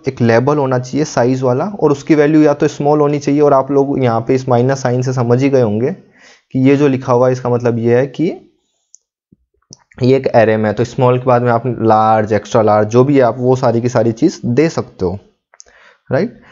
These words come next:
And ignore during execution मतलब क्या? सपोज ये जो, हम्म, पोर्ट है ये असाइन हो गया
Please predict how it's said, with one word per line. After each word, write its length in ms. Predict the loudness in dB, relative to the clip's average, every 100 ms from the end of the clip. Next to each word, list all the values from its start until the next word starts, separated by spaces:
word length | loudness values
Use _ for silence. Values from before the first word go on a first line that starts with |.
| _
And 320 | -2 0 0 0
ignore 440 | 2 2 4 2 2
during 260 | 2 2 0
execution 560 | -2 -4 -2 -2 -2 -8 -6 -4
मतलब 260 | 0 0
क्या? 160 | -2 -6
सपोज 840 | -8 -10 -6 0 4 4 2 -4 0
ये 300 | 2 4 4
जो, 180 | 2 0 -2 -20 _ _
हम्म, 200 | -6 -4 -4 0
पोर्ट 240 | 2 4
है 420 | 2 -4 -12 -4 2
ये 320 | 4 4 2 -2 -6
असाइन 320 | -2 0 2
हो 100 | 2
गया 160 | 4